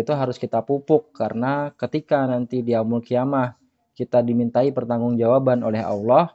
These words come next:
maka kita menjawab bahwa, "Ya Allah, apapun yang hamba lakukan di dunia dulu, hamba sudah memiliki ilmunya." Jadi apa yang kita lakukan sudah ada ilmunya, baru kita melaksanakannya atau baru kita mengerjakannya.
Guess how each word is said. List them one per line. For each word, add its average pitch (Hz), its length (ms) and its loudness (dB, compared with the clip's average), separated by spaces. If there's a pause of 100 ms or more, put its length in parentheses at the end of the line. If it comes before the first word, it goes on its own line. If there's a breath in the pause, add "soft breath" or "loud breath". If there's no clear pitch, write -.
maka 135 240 -4
kita 143 320 -2
menjawab 117 560 2
bahwa, 120 480 0 (320)
"Ya 113 160 4
Allah, 139 240 4
apapun 151 400 2
yang 135 480 0
hamba 143 320 4
lakukan 127 480 0
di 117 80 -2
dunia 120 320 0
dulu, 123 420 -2
hamba 135 540 0
sudah 131 320 0
memiliki 135 440 -2
ilmunya." 131 680 2 (720)
Jadi 113 220 0
apa 135 240 2
yang 123 80 -2
kita 120 180 2
lakukan 117 400 0
sudah 127 320 -2
ada 117 160 0
ilmunya, 123 800 0
baru 113 320 -2
kita 139 460 0 (400)
melaksanakannya 117 1300 0
atau 135 160 -2
baru 123 240 0
kita - 160 -4
mengerjakannya. 101 960 -4